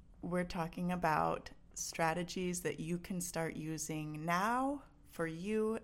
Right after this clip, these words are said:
and for your child to get a little bit more sleep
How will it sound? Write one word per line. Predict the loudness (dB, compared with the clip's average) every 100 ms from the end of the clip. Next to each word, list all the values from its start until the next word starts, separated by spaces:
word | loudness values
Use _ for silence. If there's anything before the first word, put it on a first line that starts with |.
| -2
and | 0 2 2
for | 0 0
your | 0 0
child | 0 4 4 4 0 -6 -18 -20 -18 -4
to | -2
get | 2 2 2 -4 -8 -2
a |
little | -2 2 4 4 4
bit | 4 2 2
more | 0 2 2 0
sleep | -2 0 -2 -2 -4